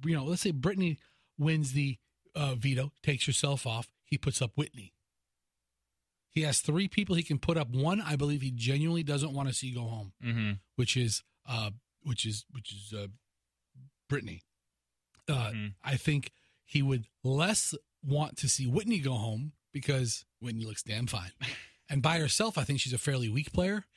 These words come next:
Speaker 2: Oh, she's so weak.
Speaker 1: But, uh,
Speaker 2: What, what has she done? She hasn't even played any competitions.
Speaker 1: He wants to see Brent go home.
Speaker 2: He does wanna see Brent go home. But I, you know what? It would have been a good idea for the Cookout's sake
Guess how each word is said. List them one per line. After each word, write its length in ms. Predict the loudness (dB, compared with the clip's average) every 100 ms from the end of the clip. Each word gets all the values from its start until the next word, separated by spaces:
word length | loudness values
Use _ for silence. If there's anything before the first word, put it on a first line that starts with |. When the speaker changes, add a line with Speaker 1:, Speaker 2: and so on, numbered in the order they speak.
| -20 -20 2
Speaker 2:
Oh, 140 | 4 6
she's 280 | 6 6
so 280 | 6 6 6
weak. 440 | 4 4 4 0 -14 _
Speaker 1:
But, 200 | -2 0
uh, 40 | 2
Speaker 2:
What, 240 | 4 4
what 140 | 4 4
has 80 |
she 160 | 6 6
done? 220 | 6 4
She 120 | 6
hasn't 160 | 4 4
even 140 | 2
played 240 | 4 4 4
any 140 | 4
competitions. 920 | 4 2 2 0 2 4 2 0 -4 -4
Speaker 1:
He 100 | -2
wants 280 | 0 0 0
to 80 | 0
see 240 | -2 -2
Brent 560 | -2 -2 0 0 0 -4 -12 -8
go 280 | -6 -6 -8
home. 400 | -12 -16 -18 -20 _ _ _ -2
Speaker 2:
He 80 |
does 200 | 4 4 4
wanna 140 | 0
see 160 | 0 0
Brent 260 | 2 2
go 120 | 2 0
home. 240 | 0 0
But 120 | 2 4
I, 140 | 2 0 0
you 120 | 2
know 120 | 4
what? 220 | 4 4
It 120 | 4 4
would 120 | 4
have 60 | 4
been 100 | 2
a 60 | 4
good 180 | 6
idea 500 | 4 4 4 6 4 0 _ _ _ _ _ _ _ _
for 160 | 2 4
the 80 | 6
Cookout's 440 | 4 6 4 4
sake 380 | 4 4 2